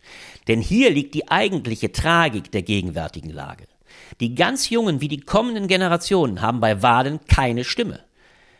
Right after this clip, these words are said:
Dadurch gibt es eine strukturelle Dominanz der Älteren und ihrer gegenwartsfixierten Interessen.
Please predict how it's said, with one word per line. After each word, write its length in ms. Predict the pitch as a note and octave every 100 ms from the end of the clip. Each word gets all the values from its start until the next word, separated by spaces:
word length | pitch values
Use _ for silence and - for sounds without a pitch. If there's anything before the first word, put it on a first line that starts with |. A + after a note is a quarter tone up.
| _ _
Dadurch 420 | C#3+ F3 G#3+ G3+
gibt 180 | - E3
es 100 | D3+
eine 180 | C3+ B2
strukturelle 840 | - - E3 A#3 - F3+ D#3+ D#3+
Dominanz 540 | C3 B2+ A2+ A#2 D3 -
der 180 | A#2
Älteren 480 | C3 D3 F#3+ F3 F#3+ -
und 300 | F3 G#3 - -
ihrer 280 | F3 F3+
gegenwartsfixierten 1080 | C#3 B2 C#3+ A#2+ A#2+ - - G2+ - A#2 -
Interessen. 520 | G2 G2+ B2 F2 -